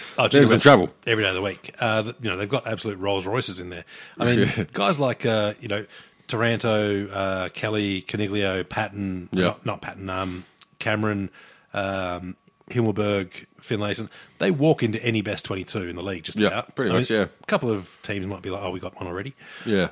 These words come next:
Speaker 1: But,
Speaker 2: <laughs>
Speaker 1: uh, they, those guys are stunners. They're absolute stunners to watch.
Speaker 2: Yeah.
Speaker 1: So North couldn't play, couldn't play them straight up.
Speaker 2: Yeah, of course, of course.
Speaker 1: So they just had to play hard. Um, the,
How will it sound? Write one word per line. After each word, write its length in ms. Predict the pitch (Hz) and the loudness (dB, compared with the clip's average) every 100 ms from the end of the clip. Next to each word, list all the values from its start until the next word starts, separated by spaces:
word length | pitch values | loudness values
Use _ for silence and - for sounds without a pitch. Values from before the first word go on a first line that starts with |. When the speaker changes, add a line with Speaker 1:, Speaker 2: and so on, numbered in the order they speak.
| - | -4
Speaker 1:
But, 380 | - 123 - 135 | -4 -2 2 2
Speaker 2:
<laughs> 0 | |
Speaker 1:
uh, 340 | 127 123 123 120 - _ _ - _ _ _ _ | 4 4 2 0 -8 _ _ -20 _ _ _ _
they, 800 | 123 143 156 151 139 131 117 104 143 139 | -6 0 2 2 2 0 -6 -12 -18 -4
those 200 | 143 151 | 0 0
guys 400 | 117 98 98 87 | -2 -4 -6 -8
are 180 | 90 87 - 110 _ _ | -12 -16 -20 -20 _ _
stunners. 520 | - 131 92 - - _ _ | -6 -4 -6 -10 -18 _ _
They're 120 | 120 | -4
absolute 340 | 131 117 120 101 | -4 -4 -6 -6
stunners 300 | - 104 95 | -6 -6 -6
to 80 | 95 | -10
watch. 280 | 87 - - - | -12 -14 -20 -2
Speaker 2:
Yeah. 180 | 110 - - _ _ _ _ - | -2 -2 -6 _ _ _ _ -12
Speaker 1:
So 240 | - 123 | -4 -2
North 400 | 127 170 147 - | 0 -2 -4 -4
couldn't 300 | 151 127 107 | 0 0 -2
play, 200 | - 113 | -2 -2
couldn't 360 | 110 - 156 143 | -2 -2 -2 0
play 180 | 135 131 | 0 2
them 300 | 120 113 113 _ _ _ _ | 2 -2 -6 _ _ _ _
straight 260 | - 110 | 0 0
up. 160 | 90 - _ _ _ _ | 0 -8 _ _ _ _
Speaker 2:
Yeah, 200 | 107 98 | 2 4
of 140 | 82 - | 2 0
course, 380 | 107 87 - | -2 -2 -6
of 60 | - | -14
course. 180 | - 104 | 0 2
Speaker 1:
So 60 | |
they 60 | 120 | 2
just 140 | 110 | 0
had 100 | 139 | -2
to 60 | 113 | -2
play 180 | 117 98 | 0 0
hard. 320 | 110 92 82 - - - - - - | 0 -6 -8 -18 -20 -20 -20 -20 -4
Um, 540 | 120 120 120 120 120 - _ _ _ _ _ - | 2 4 2 0 -6 -12 _ _ _ _ _ -20
the, 600 | 117 135 131 131 131 | -6 -2 -2 -4 -6